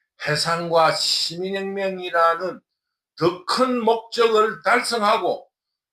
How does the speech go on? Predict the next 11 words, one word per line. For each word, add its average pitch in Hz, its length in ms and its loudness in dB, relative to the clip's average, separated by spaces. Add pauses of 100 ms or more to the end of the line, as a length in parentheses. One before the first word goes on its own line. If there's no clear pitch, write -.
그것을 226 580 2
기초로 165 920 0 (1040)
자유민주주의 156 1200 -4
정당을 127 720 -4 (120)
만들었으면 123 520 -10
좋겠다. - 580 -8 (1120)
이런 131 260 -2
입장을 120 680 -4
말씀드렸습니다. 113 1300 -10 (1000)
공산 170 460 0
좌파들은 175 840 -2